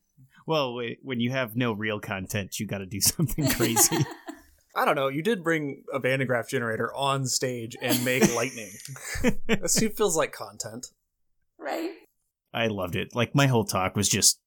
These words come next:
Speaker 1: gratuitous B S so that I could make lightning. I really wanted to shock somebody, and it didn't quite work out for me.
Speaker 3: The talk was a vehicle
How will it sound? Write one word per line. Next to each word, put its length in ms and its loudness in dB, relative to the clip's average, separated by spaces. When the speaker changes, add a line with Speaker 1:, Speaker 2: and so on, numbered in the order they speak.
Speaker 1:
gratuitous 640 4
B 360 4
S 380 10
so 220 -4
that 120 -12
I 80 -12
could 280 -12
make 220 -6
lightning. 400 -10
I 40 -6
really 240 4
wanted 280 4
to 100 2
shock 300 0
somebody, 480 0
and 80 -8
it 80 -2
didn't 220 -4
quite 240 -8
work 200 -16
out 180 -10
for 160 -16
me. 220 -18
Speaker 3:
The 160 2
talk 280 0
was 140 0
a 60 0
vehicle 640 0